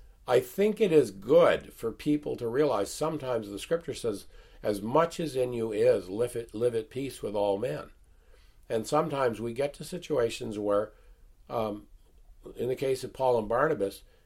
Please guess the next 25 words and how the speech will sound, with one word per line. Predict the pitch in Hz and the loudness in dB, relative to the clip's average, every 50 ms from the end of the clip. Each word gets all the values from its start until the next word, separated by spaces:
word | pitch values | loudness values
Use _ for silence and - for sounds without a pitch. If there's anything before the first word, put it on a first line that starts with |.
| - _ | -8 _
it | 120 120 | -4 -2
would | 120 127 123 | 0 0 0
have | 123 | 2
been | 117 117 113 | 0 0 -2
far | 101 - - 139 143 147 135 117 | -2 -4 -4 0 4 4 4 2
better | 101 107 135 165 170 139 101 101 110 - - - _ _ - - _ _ _ | 2 2 2 2 2 2 2 0 -2 -4 -12 -20 _ _ -20 -20 _ _ _
if | - 131 127 127 123 - - - | -2 0 2 2 0 -2 -8 -16
they | - 104 110 117 117 113 | -12 -2 2 2 2 4
realized, | 113 139 165 175 156 135 117 117 113 110 - - - - - _ - _ - _ - - | 4 4 4 6 6 4 4 2 0 -2 -2 -8 -16 -20 -20 _ -20 _ -20 _ -10 -6
"We | 117 131 151 | -4 -2 -2
see | 151 - - 160 135 | -2 -2 -4 -6 -2
very | 110 127 139 156 151 | 0 0 2 2 0
differently | 135 139 147 147 - 175 185 160 131 120 117 | 2 2 0 0 0 -4 -4 -2 0 2 2
on | 107 98 95 90 | 2 0 -2 -4
this | 87 85 95 - | -6 -6 -6 -6
subject." | - 117 95 85 73 90 107 139 - - - - - _ - - - - - - _ - | -4 -2 -4 -4 -4 -4 -4 -6 -6 -10 -20 -20 -20 _ -20 -20 -20 -20 -20 -20 _ -6
Uh, | 101 95 | -6 -6
Paul, | - - - 143 143 143 139 139 143 - - - _ _ _ _ | -6 -4 -2 2 2 4 4 2 2 -2 -6 -14 _ _ _ _
it | - 117 | -8 -6
was | 117 117 107 98 | -4 -6 -6 -4
the | 101 110 | -6 -8
principle | - - 156 160 160 147 - 143 120 110 104 | -2 4 4 4 4 2 -4 -4 -2 -2 -2
of | 101 95 - | -2 -4 -6
the | 107 | -12
thing. | - - 117 104 104 110 131 135 | -6 -2 0 2 2 0 -2 -6